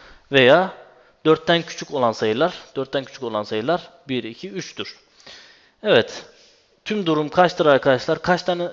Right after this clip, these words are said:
sayımız var? On iki tane sayı var. Bunlardan kaç tanesi istenen durum? Bir, iki, üç, dört, beş, altı,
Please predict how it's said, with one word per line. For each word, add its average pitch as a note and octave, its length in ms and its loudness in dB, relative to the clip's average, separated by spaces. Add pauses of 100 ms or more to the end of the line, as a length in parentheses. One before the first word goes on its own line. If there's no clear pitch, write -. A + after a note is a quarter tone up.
sayımız E3+ 460 -2
var? E3+ 260 0
On E3+ 100 -8
iki D3+ 140 -10
tane C3 160 2
sayı A2 260 -4
var. F#2+ 220 -10 (380)
Bunlardan D3 480 2
kaç D#3+ 240 0
tanesi C#3+ 340 -6
istenen D3 400 -2
durum? D#3 220 -10 (140)
Bir, B2+ 180 -6
iki, A#2+ 280 -12
üç, - 380 -12 (240)
dört, - 540 -4
beş, B2+ 400 -4 (100)
altı, B2+ 400 -2